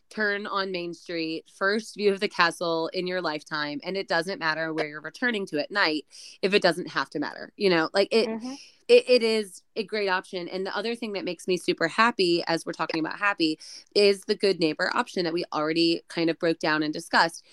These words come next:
Speaker 1: Disney makes it so that it's not only affordable, but they've partnered with hotels that they believe in.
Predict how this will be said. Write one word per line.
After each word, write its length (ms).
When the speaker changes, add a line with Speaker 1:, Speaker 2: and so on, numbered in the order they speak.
Speaker 1:
Disney 340
makes 440
it 200
so 200
that 320
it's 180
not 200
only 200
affordable, 640
but 100
they've 180
partnered 400
with 160
hotels 420
that 100
they 100
believe 380
in. 260